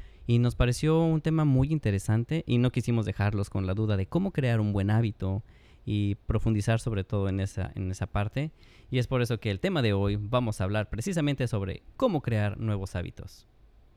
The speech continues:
Para empezar, pues, eh, de-, definiremos los hábitos como acciones automáticas, repetitivas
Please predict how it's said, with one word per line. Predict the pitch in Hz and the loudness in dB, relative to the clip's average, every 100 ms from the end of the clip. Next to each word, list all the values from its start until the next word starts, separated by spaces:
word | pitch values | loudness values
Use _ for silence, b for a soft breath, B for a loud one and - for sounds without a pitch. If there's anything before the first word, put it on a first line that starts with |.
| b b b b b b - - | b b b b b b -20 -4
Para | 117 | -2
empezar, | 113 120 117 160 190 | 2 2 2 -2 2
pues, | 131 104 - - | 2 2 -2 -10
eh, | 123 110 104 107 101 - - | -2 0 0 -2 -6 -14 -8
de-, | 120 107 107 - | -4 -2 -2 0
definiremos | 107 - 110 110 113 113 113 | -4 0 0 0 0 0 0
los | 110 110 | -2 -2
hábitos | 101 - 120 | -4 -4 -10
como | - 107 101 95 - | -6 -4 -2 -2 -4
acciones | 113 - 127 120 127 127 | -6 -6 -4 -2 -2 -2
automáticas, | 107 - 98 101 98 113 - 127 139 - | -4 -4 -4 -2 -2 -4 -6 -6 -6 -10
repetitivas | - 107 101 101 98 - 113 113 123 | -6 -4 -4 -4 -6 -4 -2 -2 -4